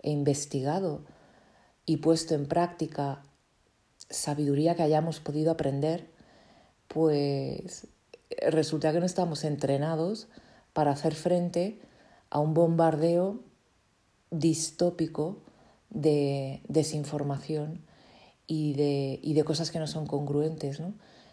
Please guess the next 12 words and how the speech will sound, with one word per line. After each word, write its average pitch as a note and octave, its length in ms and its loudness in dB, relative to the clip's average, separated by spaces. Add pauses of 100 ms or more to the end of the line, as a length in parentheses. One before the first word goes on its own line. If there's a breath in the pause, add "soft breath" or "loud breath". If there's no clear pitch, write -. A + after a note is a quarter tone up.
(140)
Entonces, D#3+ 240 2
claro, E3+ 220 4
a D#3 40 4
nivel D#3+ 260 4
psicológico F#3 760 -2 (320 loud breath)
se - 120 -12
están D3+ 220 -2
produciendo E3+ 480 2
en E3+ 80 -2
estos E3+ 280 -4
momentos E3 500 -4
cosas E3 640 -4